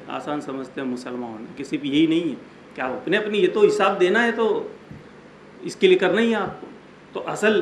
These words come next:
जो क्या है, तो नेकी क्या है कि सिर्फ नेकी नमाज नहीं है, ये नेकियों के अंदर से एक अहम नेकी है, एक फरीजा है सबसे बड़ा, तो ये नेकी है। लेकिन ये मकसद,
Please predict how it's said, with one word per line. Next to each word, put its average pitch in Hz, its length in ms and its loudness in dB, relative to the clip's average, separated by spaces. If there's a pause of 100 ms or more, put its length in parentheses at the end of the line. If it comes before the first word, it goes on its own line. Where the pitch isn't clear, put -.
(140)
जो 175 140 0
क्या 170 160 2
है, 147 140 2
तो 156 80 -2
नेकी 170 340 4
क्या 220 180 2
है 220 80 2
कि 208 140 -6
सिर्फ 190 200 -4
नेकी 170 360 0 (180)
नमाज 160 540 -2
नहीं 143 180 -4
है, 107 120 -8 (920)
ये 180 140 2
नेकियों 160 340 2
के 220 80 2
अंदर 220 200 2
से 233 140 4
एक 233 180 2
अहम 196 220 0
नेकी 208 340 4
है, - 120 -4 (680)
एक 160 100 -6
फरीजा 175 360 4
है 127 160 -2
सबसे 151 240 -8
बड़ा, 117 180 -8 (580)
तो 165 40 0
ये 175 160 8
नेकी 147 280 0
है। 101 100 -10 (960)
लेकिन 240 420 6
ये 214 200 4
मकसद, - 540 2